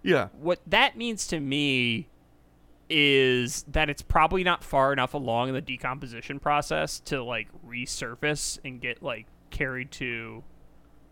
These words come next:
Speaker 2: carried to shore, right?
Speaker 1: Yeah, it, it's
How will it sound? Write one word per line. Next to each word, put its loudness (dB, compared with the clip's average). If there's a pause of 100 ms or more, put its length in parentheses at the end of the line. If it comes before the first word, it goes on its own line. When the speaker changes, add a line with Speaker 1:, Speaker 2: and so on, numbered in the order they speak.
(140)
Speaker 2:
carried 0
to -6
shore, -4 (100)
right? 6
Speaker 1:
Yeah, 4
it, 0 (440)
it's 0